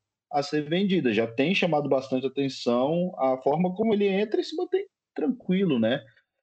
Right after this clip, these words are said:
É, e apesar de ter algumas deficiências defensivas, daqueles primeiros jogos que a gente via no ano passado, ele entrando, desse ano de profissional, pro que ele vem apresentando agora, já é um outro jogador completamente diferente,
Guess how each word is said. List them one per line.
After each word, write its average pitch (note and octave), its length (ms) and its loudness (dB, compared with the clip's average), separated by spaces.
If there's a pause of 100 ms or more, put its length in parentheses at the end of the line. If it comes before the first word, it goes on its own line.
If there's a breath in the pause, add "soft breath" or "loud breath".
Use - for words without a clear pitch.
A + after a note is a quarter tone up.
É, G#2 520 0 (100)
e C3+ 100 4
apesar C3 640 2
de G3+ 140 -4
ter C#3+ 160 0
algumas C3+ 240 0
deficiências A#2 580 -4
defensivas, A#2+ 840 0 (380 loud breath)
daqueles D#3 480 0
primeiros D3+ 460 0
jogos C#3+ 300 -2
que C3 80 -2
a - 20 2
gente B2+ 300 -4
via A2+ 260 0
no G#2 120 0
ano A2 220 -2
passado, A#2 1040 0
ele G#2+ 140 0
entrando, A2+ 1000 0
desse A2 360 -4
ano A2+ 200 0
de - 140 -8
profissional, A2+ 960 0 (260 loud breath)
pro - 140 -6
que - 80 -6
ele C#3 140 2
vem C#3 160 0
apresentando A#2+ 520 -2
agora, C3 540 0
já A#2 160 -6
é A2+ 40 -6
um B2+ 140 -2
outro A#2+ 220 -2
jogador C#3+ 320 -4
completamente D#3 760 -6
diferente, F#3+ 400 -2